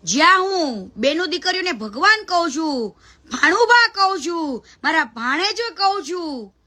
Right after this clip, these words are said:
અને ત્યાં આગળ મેં એ જ કુળમાં દીકરી ઉપર ખરાબ નજર નાખી કે કાલે ફોટા હાથે મૂકીશ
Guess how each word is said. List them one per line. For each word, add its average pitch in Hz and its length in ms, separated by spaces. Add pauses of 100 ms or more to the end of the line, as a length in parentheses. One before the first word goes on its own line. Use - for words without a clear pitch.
(480)
અને 247 220
ત્યાં 294 400
આગળ 285 300
મેં 277 160
એ 320 240
જ - 140
કુળમાં 311 600 (1700)
દીકરી 320 320
ઉપર 330 240
ખરાબ 320 380
નજર 311 280
નાખી 311 340
કે 370 580 (1200)
કાલે 320 280
ફોટા 349 460
હાથે 392 240
મૂકીશ 453 600